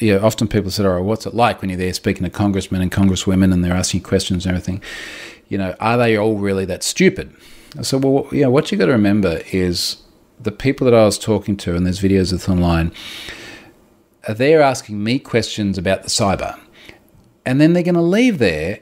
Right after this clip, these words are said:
and they're gonna go to the next hearing about the opioid epidemic."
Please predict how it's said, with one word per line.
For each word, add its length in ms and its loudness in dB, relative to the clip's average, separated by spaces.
and 120 -2
they're 80 0
gonna 200 0
go 240 6
to 160 -10
the 80 0
next 320 2
hearing 520 -2
about 220 -2
the 80 0
opioid 400 2
epidemic." 520 -10